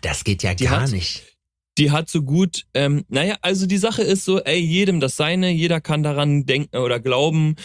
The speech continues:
Speaker 2: und daran arbeiten, der nächste Fitness-Influencer zu werden, wie er möchte. Aber
Speaker 1: Ja, aber doch nicht mit
Speaker 2: die
Speaker 1: einem
Speaker 2: Braut,
Speaker 1: Ringlicht.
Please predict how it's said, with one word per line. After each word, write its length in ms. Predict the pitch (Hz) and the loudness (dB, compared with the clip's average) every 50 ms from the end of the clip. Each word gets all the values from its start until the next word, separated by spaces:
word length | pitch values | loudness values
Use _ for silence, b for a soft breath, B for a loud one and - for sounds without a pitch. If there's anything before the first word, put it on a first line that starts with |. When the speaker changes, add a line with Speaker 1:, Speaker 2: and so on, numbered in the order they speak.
| B B B | B B B
Speaker 2:
und 140 | 127 131 131 | 0 0 0
daran 200 | 123 104 117 120 | 0 0 -2 -2
arbeiten, 440 | - 95 131 147 151 151 147 151 - | -2 -2 0 0 0 0 0 0 0
der 100 | 127 120 | 0 0
nächste 320 | 123 131 143 147 - - | 0 0 0 -2 -2 -4
Fitness-Influencer 1040 | 131 - 151 139 - 143 131 - 117 135 135 - - 143 127 123 123 127 - 131 117 | -4 -4 -2 0 0 0 0 2 2 2 0 0 0 0 2 2 0 0 -2 -2 -4
zu 160 | - - 127 113 | -2 -2 -2 0
werden, 280 | 123 120 113 117 117 | 2 0 0 0 0
wie 80 | 110 113 | 0 0
er 80 | 104 101 | 2 2
möchte. 480 | 107 120 151 - - - 123 113 110 - | 2 0 0 -2 -2 -4 -6 -6 -6 -4
Aber 240 | - 127 135 160 156 | -4 -4 -2 0 0
Speaker 1:
Ja, 40 | 135 | 2
aber 80 | 92 110 | 2 2
doch 100 | 107 123 | 2 2
nicht 200 | 120 131 147 - - | 2 0 0 0 0
mit 100 | 160 156 | 0 2
Speaker 2:
die 60 | 139 | 2
Speaker 1:
einem 100 | 131 131 | 2 2
Speaker 2:
Braut, 280 | 127 131 151 - 170 170 | 2 2 4 2 4 2
Speaker 1:
Ringlicht. 460 | 143 107 107 104 - - - - | 2 0 0 -2 -6 -8 -12 -16